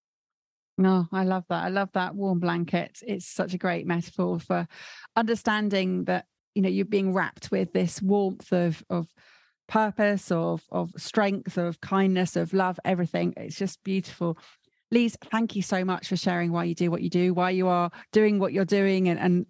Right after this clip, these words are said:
why you are who you are. It, it is, it's fantastic. It really is an incredible cause. And I wish you all the best with taking your work across the world, because absolutely this is a universal issue. How would people reach out to you if they want to find out more?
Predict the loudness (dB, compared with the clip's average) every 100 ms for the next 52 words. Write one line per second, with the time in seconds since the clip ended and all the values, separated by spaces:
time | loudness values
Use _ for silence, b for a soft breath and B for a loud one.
0 | 0 2 0 2 2 2 2 4 4 4
1 | 2 0 0 -2 -2 -2 -2 -4 -8 -8
2 | -8 -4 -4 -4 -6 -6 -8 -6 -6 -2
3 | 0 2 2 0 -4 0 0 2 -2 -2
4 | -4 -2 -2 0 0 -2 0 -2 -2 0
5 | 0 0 0 -4 -6 -2 -2 -2 B B
6 | -2 -2 0 0 2 2 0 -2 -8 -2
7 | -4 -2 -2 0 -2 -2 -6 -4 -4 -2
8 | -6 -6 -2 -2 0 -2 -2 -4 -6 -6
9 | -2 0 0 0 -2 -2 -2 -2 0 0
10 | B B B _ 0 0 -2 -2 0 -2
11 | -2 -4 -4 -2 0 2 0 0 0 0
12 | -2 0 -2 -2 -2 -2